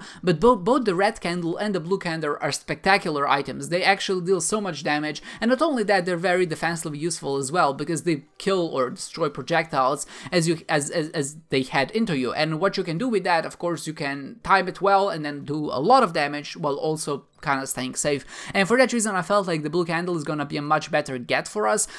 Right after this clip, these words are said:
since our tear delay was li-, li-, ridiculously high. I really couldn't manage my tears to shoot any enemies, and I still wanted to do boss rush and harsh. So for that reason, I decided I'm gonna stick with the blue candle.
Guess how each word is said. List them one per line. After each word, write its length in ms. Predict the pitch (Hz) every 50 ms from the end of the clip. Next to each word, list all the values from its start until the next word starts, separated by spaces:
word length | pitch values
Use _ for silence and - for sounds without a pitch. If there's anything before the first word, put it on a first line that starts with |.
| -
since 280 | - - 254 247 - -
our 120 | 196 190
tear 200 | 170 - 208 202
delay 260 | 196 190 196 196 190 180
was 240 | 165 160 143 -
li-, 380 | 160 185 165 156 165 180 180 -
li-, 220 | 196 170 160 156 156
ridiculously 760 | 170 151 151 151 160 202 - - 185 180 165 165 - 147 131
high. 300 | - 160 156 139 127 123
I 260 | 127 135 143 143 151
really 320 | 147 170 185 170 156 147
couldn't 400 | - - 151 143 143 135 - - _ -
manage 380 | 170 151 151 151 147 143 139
my 140 | 139 139 135
tears 340 | 131 - 151 139 135 131 -
to 160 | - 135 123
shoot 240 | - - 262 247 196
any 160 | 151 143 143
enemies, 400 | 143 143 147 147 147 147 143 - - - - 156
and 100 | 208 220
I 60 | 226
still 220 | - - 320 311
wanted 260 | 240 220 220 220 208 196
to 80 | 202
do 100 | 180 190
boss 320 | 165 139 147 151 160 - -
rush 200 | 151 139 - -
and 160 | - 135 127
harsh. 320 | - 156 151 127 - -
So 80 | - -
for 100 | - 165
that 180 | 180 180 170
reason, 280 | 190 190 170 185 165 156
I 20 |
decided 300 | 151 - - 160 156 151 147
I'm 100 | 160 156
gonna 200 | 160 143 139 143
stick 260 | - - 302 285 214
with 120 | 214 208
the 60 | 190 170
blue 160 | 170 170 165
candle. 400 | 170 165 156 156 156 151 151